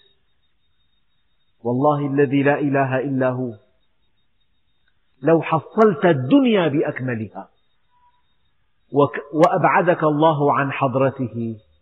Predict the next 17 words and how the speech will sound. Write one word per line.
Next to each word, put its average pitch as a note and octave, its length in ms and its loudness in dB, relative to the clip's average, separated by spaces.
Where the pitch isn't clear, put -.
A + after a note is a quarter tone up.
فأنت F3+ 380 0
أشقى - 380 -2
الأشقياء، A#2+ 600 -8
ولو G#3+ 320 6
خسرت G3+ 600 2
الدنيا G#3 480 4
كلها A2+ 500 -4
وقربك E3+ 640 2
الله C#3 480 -2
إليه C3 440 -2
فأنت D#3+ 340 -2
أسعد A2+ 420 -4
السعداء. G2 560 -12
اخرج G#3+ 300 4
منها D3+ 500 -2
فإنك F3+ 460 0
رجيم، C#3+ 680 -2